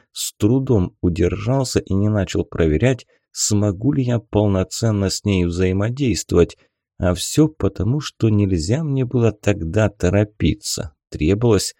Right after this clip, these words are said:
всё сделать правильно. Ну и место для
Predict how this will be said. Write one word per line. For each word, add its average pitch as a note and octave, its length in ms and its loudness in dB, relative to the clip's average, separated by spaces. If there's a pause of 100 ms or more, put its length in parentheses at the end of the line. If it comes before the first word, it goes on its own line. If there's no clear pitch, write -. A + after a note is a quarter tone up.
(180)
всё - 480 0
сделать D#2+ 640 -2
правильно. E2+ 640 2 (500)
Ну D3+ 200 2 (100)
и D#3 140 0
место B2+ 440 0
для G2+ 180 2